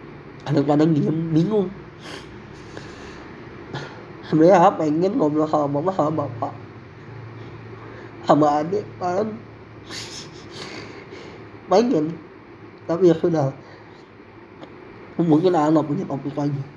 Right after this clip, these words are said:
Terus sama adik gua,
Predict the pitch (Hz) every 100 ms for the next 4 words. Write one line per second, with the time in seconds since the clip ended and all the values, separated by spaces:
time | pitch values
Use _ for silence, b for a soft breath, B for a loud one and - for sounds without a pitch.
0 | - - - - - - - - - -
1 | - - B B B B B B B -
2 | - - B B B - B B B -
3 | - 180 302 311 - 160 151 147 143 143
4 | 156 165 226 196 156 170 214